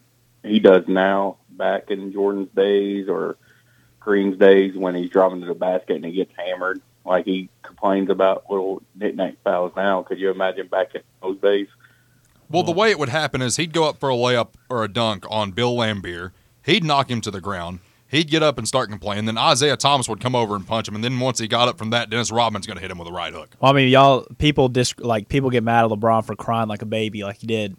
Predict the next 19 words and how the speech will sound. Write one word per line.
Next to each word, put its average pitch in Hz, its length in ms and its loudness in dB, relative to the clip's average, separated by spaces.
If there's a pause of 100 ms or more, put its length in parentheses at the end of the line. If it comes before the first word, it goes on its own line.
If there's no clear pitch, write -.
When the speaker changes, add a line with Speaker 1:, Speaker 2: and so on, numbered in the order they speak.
(100)
Speaker 3:
against 110 300 -8
Boston 113 360 0
the 98 120 -10
other 98 160 -10
night. 101 320 -8
But 104 240 -8 (280)
had 110 220 -4 (160)
Kobe 131 420 4
or 113 120 0
Jordan 123 340 0
done 113 160 -2
that, 113 120 -4
it'd 107 120 -6
been 107 140 -10
Mamba 117 320 -2
mentality, 107 720 -8
locked 110 320 -6
in. 98 220 -10 (480)
Hey, - 120 -16